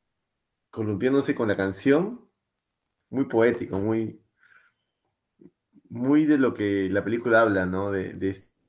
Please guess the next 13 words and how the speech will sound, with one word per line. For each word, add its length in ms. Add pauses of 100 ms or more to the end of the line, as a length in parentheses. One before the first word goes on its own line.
(160)
movimientos 480
de 80
la 100
vida, 320
¿no? 280
Esta, 340 (920)
de, 200 (120)
de 120
estas 200
coincidencias. 800 (540)
Este, 1120 (1120)
luego, 760 (840)
eh, 1120